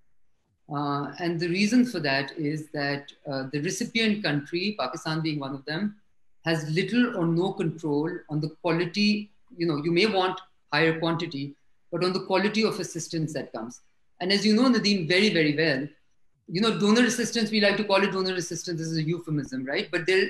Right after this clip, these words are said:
it's in all types of categories. There are some very expensive loans, there are some not so expensive loans, and there's some grant assistance. And we tend to believe that anything that is coming in grant assistance is free money, and we must be able to utilize it, you know, according to the, whatever the donors want.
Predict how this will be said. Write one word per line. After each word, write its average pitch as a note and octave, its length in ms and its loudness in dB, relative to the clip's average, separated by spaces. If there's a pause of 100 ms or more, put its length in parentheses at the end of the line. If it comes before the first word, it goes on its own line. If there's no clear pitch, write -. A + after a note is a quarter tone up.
it's - 300 -8
in G#3 140 -4
all G3+ 360 2
types D#3 320 -2
of D#3 100 -14
categories. B2+ 480 -4
There D3+ 120 0
are - 20 -2
some F3+ 320 -4
very D#3+ 300 2
expensive E3 520 -6
loans, F#3+ 320 -4
there C#3+ 200 -4
are C#3+ 40 -6
some D3+ 400 -6
not C#3 220 -6
so D#3+ 140 -6
expensive D#3 480 -8
loans, F#3 260 -6 (220)
and G3+ 120 -4
there's A#3 120 2
some A3+ 240 2
grant D#3+ 260 2
assistance. - 560 -10 (360)
And G3+ 120 4
we C#4+ 160 6
tend C4 200 6
to B3 60 4
believe G#3+ 340 2
that G#3 140 2
anything A#3+ 360 4
that G#3 120 2
is G3+ 100 -4
coming G3 240 -2
in F3 120 -2
grant E3 240 0
assistance F3+ 480 -10
is - 160 -8
free A3+ 160 0
money, F3+ 300 2
and E3+ 100 2
we E3+ 80 -2
must E3 260 0
be E3 120 0
able D3+ 160 -2
to D#3+ 100 -8
utilize D3 480 -4
it, D3+ 180 -6 (320)
you G#3+ 80 -4
know, G#3 140 2
according F#3 320 0
to F#3 100 -4
the, D#3+ 440 2
whatever E3 260 2
the D3+ 140 0
donors C#3+ 360 -2
want. E3 300 0